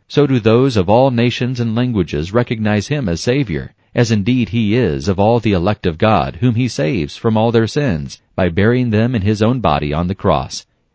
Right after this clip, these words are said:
and of whom he is the able and willing, the perfect and complete, the only and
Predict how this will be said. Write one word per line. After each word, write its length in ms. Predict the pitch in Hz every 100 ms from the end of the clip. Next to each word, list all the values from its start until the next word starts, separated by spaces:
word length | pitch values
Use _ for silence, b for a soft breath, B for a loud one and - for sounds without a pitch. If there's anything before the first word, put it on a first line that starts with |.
| _
and 160 | 110 110
of 140 | 101
whom 320 | 135 151 85
he 200 | 85 127
is 160 | 120 95
the 300 | 98 87 80
able 380 | 101 98 110 135
and 260 | 135 135 151
willing, 460 | 85 123 135 135 135
the 120 | 92
perfect 480 | - 127 127 139 -
and 180 | 117 123
complete, 460 | 127 131 151 87 b b
the 200 | 120 123
only 640 | 127 160 131 76 64 76 -
and 200 | 107